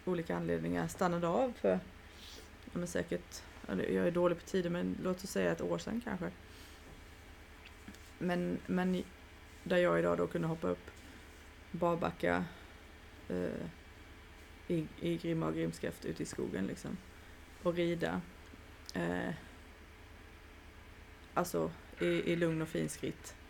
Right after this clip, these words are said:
Och i, i, i me-, i högre energi också de gångerna som det kom utan att det var någon som helst,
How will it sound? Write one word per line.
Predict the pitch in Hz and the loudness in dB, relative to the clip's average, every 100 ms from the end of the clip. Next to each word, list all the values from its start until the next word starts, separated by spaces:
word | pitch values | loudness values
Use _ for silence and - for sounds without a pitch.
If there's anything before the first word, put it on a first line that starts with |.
| - - - - - - | -16 -16 -16 -16 -6 2
Och | 165 160 - | 6 6 6
i, | 180 170 175 - | 6 6 4 4
i, | 170 170 170 160 156 - - | 6 8 6 4 -2 -4 0
i | |
me-, | 175 180 165 - | 2 4 2 4
i | 165 | 4
högre | 180 175 165 165 | 8 8 8 6
energi | 165 175 170 | 4 4 4
också | 165 165 165 | 4 2 2
de | 170 165 | 2 4
gångerna | 165 165 156 | 4 4 2
som | 170 165 | 0 2
det | 156 | 2
kom | - 160 170 | 4 2 4
utan | 165 165 165 | 2 2 0
att | 160 170 | 0 0
det | |
var | 170 175 | 0 2
någon | 165 | 2
som | - 165 | 0 -2
helst, | - - - - | 0 0 -2 -10